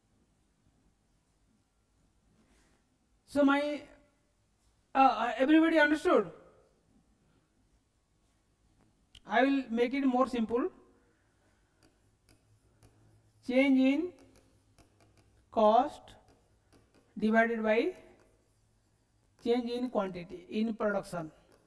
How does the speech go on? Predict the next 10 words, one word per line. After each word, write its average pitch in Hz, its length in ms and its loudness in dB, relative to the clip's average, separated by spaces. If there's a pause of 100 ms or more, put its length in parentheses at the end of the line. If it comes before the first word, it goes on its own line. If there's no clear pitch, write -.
(1160)
or 247 180 0
units। 220 460 0 (1700)
If 285 320 0
you 330 160 0
know 277 220 2
this 233 360 -6 (1000)
for 233 160 2 (120)
two 339 180 8
situations, 240 720 0 (1000)
uh, 240 220 -4